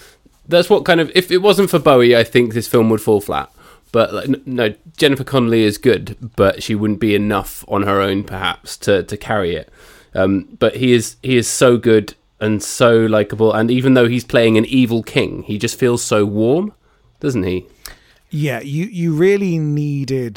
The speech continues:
Speaker 2: that dichotomy of the two human leads in this film, and I think if, I can't think of anyone who,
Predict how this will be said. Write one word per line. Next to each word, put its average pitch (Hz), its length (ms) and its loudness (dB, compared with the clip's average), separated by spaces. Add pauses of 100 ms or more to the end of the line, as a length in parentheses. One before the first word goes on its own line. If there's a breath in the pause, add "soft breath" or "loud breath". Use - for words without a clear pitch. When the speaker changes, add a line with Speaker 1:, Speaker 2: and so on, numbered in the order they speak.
(140)
Speaker 2:
that 120 240 -10
dichotomy 113 800 -10
of 101 180 -16
the 113 80 -18 (120)
two 113 880 -8 (400)
human 113 600 -10
leads 104 380 -12
in 95 140 -16
this 92 200 -10
film, 113 480 -6
and 120 120 -16
I 120 60 -8
think 131 220 -12
if, - 200 -20 (520 soft breath)
I 143 80 -4
can't 175 340 -2
think 151 180 -4
of 131 80 -2
anyone 120 380 -6
who, 120 460 -6